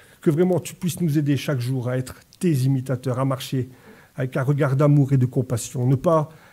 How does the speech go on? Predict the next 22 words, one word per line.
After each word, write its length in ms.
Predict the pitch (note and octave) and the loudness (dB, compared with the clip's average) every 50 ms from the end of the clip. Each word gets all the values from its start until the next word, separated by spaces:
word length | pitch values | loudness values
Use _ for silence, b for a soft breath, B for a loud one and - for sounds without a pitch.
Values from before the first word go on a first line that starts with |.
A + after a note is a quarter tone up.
| B B B - | B B B 2
légitimer 600 | C#3+ F3 E3+ C#3+ F3+ E3+ - - F3+ F3+ F3+ E3 | 4 4 6 4 4 0 2 2 6 6 8 8
le 100 | D#3+ D3 | 6 6
péché, 440 | - - D#3 C3 - - C#3 C3 C3 | 4 4 2 2 2 0 2 4 4
ne 120 | B2+ C3 | 4 4
pas 360 | B2+ - C3 A#2+ A#2+ A#2 A2+ B B B B B B B B B B B B B B B _ _ _ B B B B B | 4 2 2 2 2 0 -2 B B B B B B B B B B B B B B B _ _ _ B B B B B
le 100 | C#3+ C#3+ | 4 4
mettre 320 | D3 E3 D#3+ - - - | 6 4 4 2 2 4
de 80 | D3 D3 | 4 4
côté, 480 | - - E3+ - - - D3 B2+ A#2+ A#2 B B B B B B B B B | 4 6 6 4 6 6 2 2 2 -2 B B B B B B B B B
mais 140 | C#3 C#3 C#3+ | 2 4 4
au-delà 360 | C#3+ C#3+ B2+ C#3+ D3 F3+ F3 | 4 4 4 2 2 2 2
du 160 | D#3+ C3+ B2 | 2 2 0
péché, 520 | A#2 - - E3+ D3 - - - E3+ F3+ F#3 | 0 0 2 2 2 2 2 2 2 2 2
voir 380 | D3 C3+ D3+ D3 D3 C3+ A#2+ - | 2 0 0 0 0 -2 -2 0
l'être 300 | D3 D#3 D3+ D3+ - - | 0 0 0 -2 -2 0
humain, 260 | D#3+ C#3+ B2+ A2+ G#2+ - - b b b b b b b b b b b D#3 | 0 0 0 -2 -6 -10 -14 b b b b b b b b b b b -4
non 80 | D3 | -4
pas 140 | B2+ - C#3 | -2 -2 -6
forcément 440 | - - E3+ - - E3+ D#3 D#3+ D3 | -4 -4 -6 -2 0 0 0 0 0
que 200 | D3+ - - E3 | -2 2 4 6
le 120 | C#3+ C#3 | 6 6
pécheur. 640 | - - C#3+ B2 - - C3+ A#2+ A#2 - - - | 6 2 -2 -4 -2 -4 -6 -6 -6 -8 -12 -20